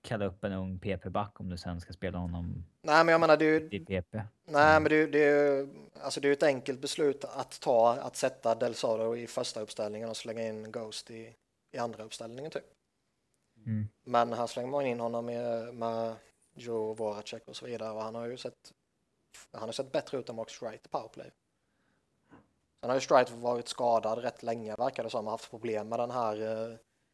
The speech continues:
Speaker 2: eh, ja,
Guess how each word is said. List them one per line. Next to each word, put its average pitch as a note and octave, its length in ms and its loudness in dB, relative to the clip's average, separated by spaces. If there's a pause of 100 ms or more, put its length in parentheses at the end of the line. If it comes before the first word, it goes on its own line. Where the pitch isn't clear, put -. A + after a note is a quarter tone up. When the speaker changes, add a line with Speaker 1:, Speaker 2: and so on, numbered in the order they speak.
(960)
Speaker 2:
eh, B2+ 720 -6 (1700)
ja, G#2+ 140 -16